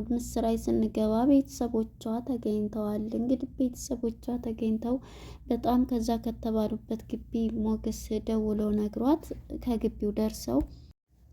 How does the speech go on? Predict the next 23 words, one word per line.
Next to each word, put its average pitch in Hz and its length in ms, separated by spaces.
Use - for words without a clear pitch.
ከግቢው 311 720
እየሄዱ 247 540
ያው 233 200
እሷም 240 440
ተከትለው 226 760
ሄዳ፣ 226 300
እ፣ 233 80
«ከግቢው 240 600
ይሄ 233 240
ምልክት 226 560
ነው 220 200
ደውለውልኛል» 220 960
በማለት 262 640
ሞገስም 226 580
ወደ 220 300
እሷ - 200
በመሄድ 226 600
ወደ 247 380
ግቢው - 380
ላይ 220 220
ደርሰው 214 480
ነው 214 180
እየ-፣ 220 280